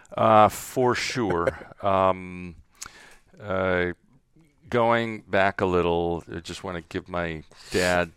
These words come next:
Speaker 1: some credit for one of the great gifts he ga-, he gave me. Wh-, when we were, um, playing, I was eleven, uh, all the way up till about fifteen, we
Speaker 2: Mm-hmm.
Speaker 1: were a team,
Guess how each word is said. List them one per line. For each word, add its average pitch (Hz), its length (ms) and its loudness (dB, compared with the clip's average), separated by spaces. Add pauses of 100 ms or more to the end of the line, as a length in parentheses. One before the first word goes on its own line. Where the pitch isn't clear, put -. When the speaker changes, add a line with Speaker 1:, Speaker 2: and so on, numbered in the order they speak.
(180)
Speaker 1:
some 78 380 -10 (140)
credit 82 400 0
for 95 160 -8
one 90 100 -4
of 85 60 -4
the 85 60 -4
great 87 260 -4
gifts 90 240 -2
he 87 100 -8
ga-, 85 260 -6
he 92 120 -8
gave 82 200 -4
me. 80 180 -12
Wh-, - 280 -8
when 95 220 -2
we 110 120 0
were, 110 280 -2 (720)
um, 90 920 -4 (400)
playing, 101 480 0
I 82 40 -2
was 80 140 -6
eleven, 95 600 -2 (420)
uh, 85 40 -10 (100)
all 90 160 -4
the 92 60 -4
way 92 140 2
up 90 100 -2
till 90 140 -2
about 85 200 -6
fifteen, 90 680 -8 (120)
we 110 60 -10 (180)
Speaker 2:
Mm-hmm. 85 80 -4
Speaker 1:
were 85 280 -4 (140)
a - 80 -6
team, 156 280 -4